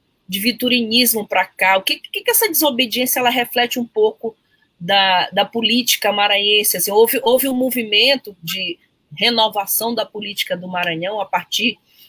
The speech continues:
é, da, da, do ingresso, do, do, a, do rompimento de, de Zé Reinaldo, a eleição de Jackson, depois houve o tapetão, aí o, o Ja-,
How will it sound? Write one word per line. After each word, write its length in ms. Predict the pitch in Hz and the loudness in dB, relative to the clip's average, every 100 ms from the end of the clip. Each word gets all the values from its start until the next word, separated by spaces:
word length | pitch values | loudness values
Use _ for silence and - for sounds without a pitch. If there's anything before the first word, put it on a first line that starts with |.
| _ - | _ -2
é, 380 | 180 180 175 170 - _ _ | 2 4 4 2 -2 _ _
da, 440 | 170 180 170 156 - | 0 4 6 4 0
da, 560 | 170 175 165 160 156 143 - _ _ | 0 0 2 0 -2 -4 -10 _ _
do 140 | 165 196 | -12 -8
ingresso, 680 | 175 165 185 220 - - 175 | -4 2 4 4 0 -4 -8
do, 480 | 165 170 165 160 - _ | -6 -4 -4 -6 -12 _
do, 500 | 165 156 156 151 151 - | -8 -6 -6 -8 -10 -10
a, 60 | |
do 220 | 165 180 180 | -10 -8 -6
rompimento 540 | 208 202 190 196 185 | -6 -6 -6 -6 -8
de, 220 | 180 170 | -4 -4
de 380 | 156 165 165 156 | -2 -2 0 0
Zé 160 | 151 175 | -2 0
Reinaldo, 840 | 185 175 196 226 220 190 180 185 | 0 0 2 4 2 -2 -6 -2
a 80 | 180 | 0
eleição 400 | 180 185 190 180 | 0 -4 -4 -6
de 80 | |
Jackson, 560 | - 180 185 208 - 190 | -2 2 4 4 0 -10
depois 420 | 185 175 190 185 | -10 -8 -8 -6
houve 200 | 190 175 | -6 -10
o 40 | 180 | -6
tapetão, 920 | 180 180 180 - 196 208 226 214 196 | -6 -4 -8 -8 -6 -4 -6 -6 -4
aí 120 | 180 | -4
o, 240 | 185 - | -6 -8
o 60 | 175 | -4
Ja-, 240 | 180 165 | 0 0